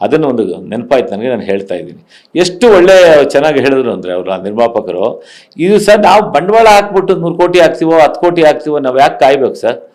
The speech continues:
ಮೂರು ತಿಂಗಳೋ, ಆರು ತಿಂಗಳೋ, ಎಂಟು ತಿಂಗಳೋ." ಕೆಲವು ಥಿಯೇಟರ್ನವ್ರು ಶೇ-,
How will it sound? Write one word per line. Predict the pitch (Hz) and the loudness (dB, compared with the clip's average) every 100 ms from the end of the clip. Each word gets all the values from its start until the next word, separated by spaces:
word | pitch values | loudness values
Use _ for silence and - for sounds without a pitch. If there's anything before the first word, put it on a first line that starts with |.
| _ _ | _ _
ಮೂರು | 135 160 | 0 0
ತಿಂಗಳೋ, | 143 123 113 | 0 -2 0
ಆರು | 110 110 127 143 | 2 4 4 4
ತಿಂಗಳೋ, | - 120 117 117 | -2 -4 -2 -2
ಎಂಟು | 98 123 160 - | -2 -6 -10 -10
ತಿಂಗಳೋ." | 123 110 113 117 - - _ | -10 -4 -4 -4 -12 -20 _
ಕೆಲವು | 131 135 127 | 0 2 2
ಥಿಯೇಟರ್ನವ್ರು | 135 143 139 135 127 | 2 0 0 -6 -6
ಶೇ-, | 101 - | -10 -14